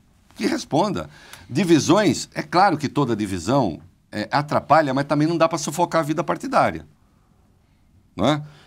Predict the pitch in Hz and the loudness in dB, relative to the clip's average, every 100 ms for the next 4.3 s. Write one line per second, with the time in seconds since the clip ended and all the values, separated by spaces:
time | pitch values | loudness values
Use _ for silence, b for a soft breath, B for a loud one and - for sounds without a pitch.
0 | B 123 123 131 123 113 107 127 120 113 | B -2 0 2 2 2 0 0 2 4
1 | 113 127 123 113 107 107 98 - 87 82 | 4 4 2 2 4 4 4 -2 -8 -8
2 | - 117 117 107 - 117 113 110 104 95 | -6 -4 -2 -2 -2 -2 -2 -2 -6 -2
3 | 90 95 92 - 90 82 151 240 - - | 0 0 -2 -6 -6 -6 -4 -4 -6 -6
4 | 285 131 | -2 0